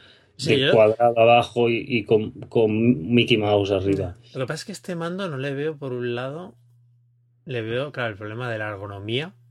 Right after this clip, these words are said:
Speaker 2: Es que, eh, yo las dos cosas que dudo es eso.
Speaker 1: A mí
Speaker 2: La
Speaker 1: no,
Speaker 2: ergonomía
Speaker 1: ya.
Speaker 2: y el, y el tacto de los botones.
Speaker 1: Ya, a mí no me sigue con-, no me sigue convenciendo eso de los sticks en mitad de la imagen, ¿no? Porque está ya como, están como enclavados, ¿no? Los agujeros en mitad de la pantalla.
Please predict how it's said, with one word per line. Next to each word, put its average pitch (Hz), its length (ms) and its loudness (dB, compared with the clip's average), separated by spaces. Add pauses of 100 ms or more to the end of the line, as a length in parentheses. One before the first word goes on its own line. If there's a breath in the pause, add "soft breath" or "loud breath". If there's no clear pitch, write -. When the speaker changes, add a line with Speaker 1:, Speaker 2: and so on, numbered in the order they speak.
(1400 loud breath)
Speaker 2:
Es 139 140 4
que, 185 180 4
eh, 156 220 -4
yo 151 180 6
las 143 220 6
dos 196 180 0
cosas 135 300 -4
que 123 120 2
dudo 165 280 4
es 104 100 -2
eso. 101 320 -8 (680)
Speaker 1:
A 131 80 -2
mí 139 60 -2
Speaker 2:
La 147 80 2
Speaker 1:
no, 156 60 4
Speaker 2:
ergonomía 143 560 2
Speaker 1:
ya. 131 40 2
Speaker 2:
y 120 100 4
el, 107 380 -2
y 107 100 -4
el 101 180 -4
tacto 110 320 -4
de 113 80 0
los 98 160 -4
botones. 95 720 -6
Speaker 1:
Ya, 131 260 -18 (160)
a 127 60 -14
mí 131 160 -4
no 147 80 -4
me 143 160 -6
sigue 139 320 -4
con-, 135 560 -10 (280)
no 135 140 -10
me 160 80 -4
sigue 156 160 0
convenciendo 131 480 -4
eso 127 160 -6
de 127 80 -2
los 113 140 -6
sticks - 500 -10
en 120 120 -6
mitad 113 280 -6
de 117 100 0
la 113 80 0
imagen, 110 460 -4
¿no? 170 260 -12
Porque 113 140 -16
está - 160 -14
ya 113 100 -8
como, 123 280 -10
están 131 280 -8
como 135 280 -4
enclavados, 117 500 -8
¿no? 127 140 -10
Los 139 180 -6
agujeros 127 340 -10
en 156 60 -10
mitad 120 160 -8
de 120 40 -6
la 117 100 -4
pantalla. 117 580 -8